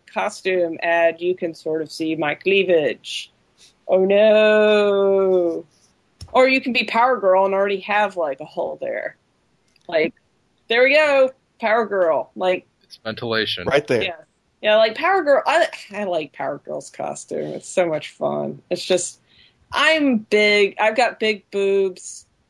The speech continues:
Speaker 1: and I'm powerful. Yay!
Speaker 3: One thing I gotta ask, though, is, uh,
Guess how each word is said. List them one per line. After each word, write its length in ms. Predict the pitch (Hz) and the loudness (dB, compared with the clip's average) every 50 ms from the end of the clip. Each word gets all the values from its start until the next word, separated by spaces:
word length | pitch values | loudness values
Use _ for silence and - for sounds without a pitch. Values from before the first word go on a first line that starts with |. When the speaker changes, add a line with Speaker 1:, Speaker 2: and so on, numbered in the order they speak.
| _ _ - | _ _ -6
Speaker 1:
and 220 | 196 175 180 180 | -4 -4 -2 -2
I'm 260 | 190 196 196 196 190 | -2 -2 -2 -2 -4
powerful. 760 | 185 - - 180 165 160 156 147 _ - 147 127 120 - - _ _ - | -6 -6 -4 -4 -2 -2 -4 -8 _ -10 -10 -10 -10 -12 -16 _ _ -4
Yay! 1500 | 214 294 359 370 370 370 359 359 349 349 339 339 330 330 320 330 302 294 294 277 269 254 240 226 214 196 190 180 - _ _ _ _ | 0 2 4 4 4 4 4 2 2 2 0 0 -2 -4 -6 -6 -8 -8 -8 -8 -10 -10 -10 -12 -12 -12 -12 -14 -16 _ _ _ _
Speaker 3:
One 240 | - - 170 190 190 | -4 -2 -2 0 0
thing 180 | - 190 180 | 0 0 0
I 80 | 175 165 | 0 0
gotta 220 | 151 143 139 131 | 0 0 0 0
ask, 340 | 120 120 117 113 113 - - | 0 0 0 0 -2 -4 -8
though, 240 | 104 104 104 101 92 | -6 -6 -6 -6 -8
is, 320 | 98 104 104 104 104 107 | -8 -6 -6 -8 -8 -6
uh, 240 | 110 101 101 95 87 | -6 -4 -4 -4 -6